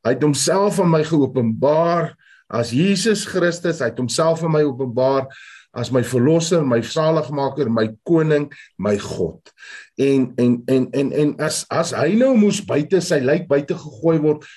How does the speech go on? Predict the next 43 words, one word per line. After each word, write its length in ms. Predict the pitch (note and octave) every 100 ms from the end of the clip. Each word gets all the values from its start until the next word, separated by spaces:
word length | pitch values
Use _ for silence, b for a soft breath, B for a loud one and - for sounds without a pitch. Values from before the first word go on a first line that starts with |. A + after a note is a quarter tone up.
| B -
en 160 | B2+
'n 80 | C3
klomp 240 | E3+ B2
honde 320 | G2+ D3+ F#3+ F3+
het 80 | E3+
hom 140 | E3
e-, 180 | E3+ E3+
opgeëet 600 | E3+ - E3+ - D#3 C#3+
of 100 | A2 C3
wat 160 | D#3+
ook 160 | G3 F#3+
al 160 | D3
hulle 140 | B2+ C3
glo 260 | - F3 D3+
en 80 |
wat 160 | A#2+ B2 C3
hulle 100 | A#2+
sê, 380 | - D3+ A2+ B B B
of 140 | C3
die 100 | C#3
disippels 540 | B2+ - F#3 F#3 D#3+ E3
het 100 | D3+
sy 140 | D3+
lijk 220 | A#2+ C#3 D3
kom 140 | D3+
steel 400 | B2 - E3 D3
in 80 | A#2+
die 80 | G#2
nag. 240 | G#2+ G#2 - _ _ _ _ _ _ _ _ _ _ _ _
Hoe 340 | A#2 A3+ C4 A#3+
is 120 | -
dit 140 | G#3+ D#3+
dat 140 | D#3
daar 160 | C#3+ C#3 -
oor 140 | A3+
die 140 | A3 -
tweeduisend 680 | G3 G#3+ D#3 D#3 D#3 D#3
jaar 240 | A#2+ C3 A2+
later 400 | A2 A#2+ B2 A#2
nog 160 | C3
steeds 380 | - - G3 -
mense 440 | A#2+ A2 A#2+ A#2+ -
is 220 | F#2 -